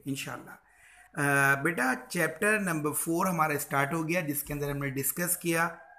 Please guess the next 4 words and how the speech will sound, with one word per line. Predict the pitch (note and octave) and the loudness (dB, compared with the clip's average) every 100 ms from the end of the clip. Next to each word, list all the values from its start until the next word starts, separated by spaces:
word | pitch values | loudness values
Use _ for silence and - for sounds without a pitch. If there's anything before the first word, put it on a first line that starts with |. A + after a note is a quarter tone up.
| - _ _ - | -20 _ _ -4
अ, | C#3+ C3+ C3+ C3 B2 | 0 2 2 0 2
regression | D3 C#3 D3 D#3+ D#3 E3+ E3+ F3 F#3+ - | 2 4 4 2 2 0 -2 -2 -6 -4
and | C#3+ C#3+ C#3+ | -2 -2 0
correlation, | D3+ C#3+ C#3 C3+ - A#2+ | 2 2 0 -2 -2 -6